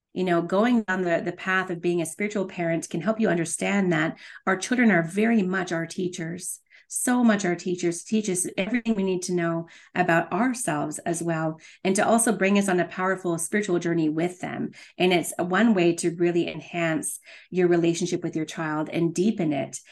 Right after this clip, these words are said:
with so much trust and love, is to go on this spiritual parenting path. Right. And so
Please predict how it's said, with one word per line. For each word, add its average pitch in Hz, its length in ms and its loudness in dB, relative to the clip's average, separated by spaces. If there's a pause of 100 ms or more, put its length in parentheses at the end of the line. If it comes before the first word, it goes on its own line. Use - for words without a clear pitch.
(140)
with 175 160 0
so 196 140 0
much 180 260 -2
trust 151 400 -4
and 160 240 -2
love, 147 280 -2
is 165 180 -4
to 175 120 -2
go 165 200 0
on 156 200 2
this 147 280 0 (280)
spiritual 190 440 0
parenting 156 560 -2
path. 156 500 -6 (460)
Right. 165 380 -2
And 170 220 2
so 165 340 0